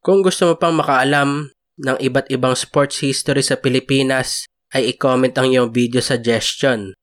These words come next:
at pakipress na rin ang like button bilang suporta sa ating mga videos.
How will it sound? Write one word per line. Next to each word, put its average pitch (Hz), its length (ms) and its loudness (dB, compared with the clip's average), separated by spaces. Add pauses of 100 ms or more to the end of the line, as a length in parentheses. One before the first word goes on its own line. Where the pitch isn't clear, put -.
(180)
at - 240 -4
pakipress 156 540 -2
na 156 80 2
rin 156 160 2
ang 143 100 2
like 143 240 0
button 120 680 0 (520)
bilang 131 380 2
suporta 123 560 0
sa 110 240 0
ating 113 180 -2
mga 110 300 0
videos. 104 800 -4